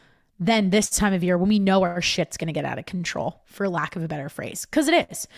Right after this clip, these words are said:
And I actually just recorded a podcast episode that I will drop in a few weeks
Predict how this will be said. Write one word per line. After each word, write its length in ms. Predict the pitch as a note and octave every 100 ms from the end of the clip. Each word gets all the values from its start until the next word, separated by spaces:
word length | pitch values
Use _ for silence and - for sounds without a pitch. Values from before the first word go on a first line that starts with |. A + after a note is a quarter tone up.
| - - - -
And 180 | A3+
I 80 | G#3+
actually 480 | G3+ A3 - C4+ B3+
just 260 | G3+ G3 -
recorded 480 | A3 A3 G3+ G3+
a 60 | F#3
podcast 580 | - F3 F3 G3+ F3+ -
episode 460 | F3 F3 F#3+ F#3
that 100 | F3
I 120 | D#3+ G3+
will 240 | G3+ A3+
drop 320 | G3+ F3+ -
in 60 | F#3
a 40 |
few 300 | E3 - A3+
weeks 420 | G3 F3+ - -